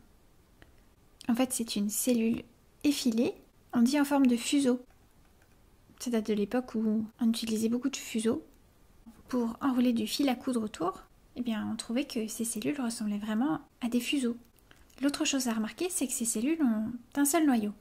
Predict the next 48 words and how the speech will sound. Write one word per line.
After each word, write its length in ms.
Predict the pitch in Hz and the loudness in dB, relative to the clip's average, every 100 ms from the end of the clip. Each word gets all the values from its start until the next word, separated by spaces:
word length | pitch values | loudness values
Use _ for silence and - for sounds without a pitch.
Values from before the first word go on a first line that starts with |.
| _ _ - | _ _ -14
Ça 140 | - | -10
peut 100 | 233 | -6
paraître 320 | 220 202 220 240 | -4 -4 -4 -4
assez 220 | 226 254 | 0 2
normal, 340 | 226 226 349 330 | 2 0 2 2
mais 80 | 226 | 2
on 80 | |
va 100 | 214 | 2
voir 260 | 220 320 - | 0 -2 -2
que 320 | 240 220 226 233 _ | -2 -2 -2 -6 _
pour 100 | - | -2
les 260 | 247 233 233 | 0 0 0
autres 260 | 320 - | -4 -4
types 260 | 269 - 320 | -4 -4 0
de 80 | 247 | 2
muscles, 340 | 285 - - - | 2 0 -12 -12
ce 180 | - 233 | -4 0
n'est 180 | 226 226 | 0 0
pas 200 | - 349 | 0 2
vraiment 240 | 311 254 | 6 4
le 100 | 233 | 4
cas. 180 | 214 208 _ _ - | -2 -8 _ _ -2
Et 100 | 247 | 0
au 20 | |
passage, 380 | 226 226 269 294 | 0 -2 -4 -2
on 60 | 233 | -2
voit 160 | 247 | -2
que 80 | 277 | -4
ce 80 | 240 | -4
noyau 320 | 214 208 285 | -2 0 -2
est 60 | 277 | -2
situé 360 | - - 233 | -6 -4 -4
plutôt 320 | 269 - 285 - | -4 -4 -4 0
au 40 | |
milieu 420 | 214 220 254 247 277 | 2 6 6 4 0
de 60 | |
la 100 | 226 | -2
cellule. 400 | 226 240 214 214 226 _ _ _ _ _ | -2 -2 -2 -4 -8 _ _ _ _ _
Alors 180 | 262 247 | 0 2
maintenant, 280 | 247 285 370 | 0 -2 -2
si 140 | - | 2
on 60 | 247 | 2
regarde 240 | 240 285 | 2 4
une 160 | 240 226 | 4 4
cellule 340 | - 233 226 | 2 2 0
cardiaque 400 | 247 262 247 247 | 0 0 0 -2
de 60 | 196 | -4
près, 260 | - 330 | -4 -6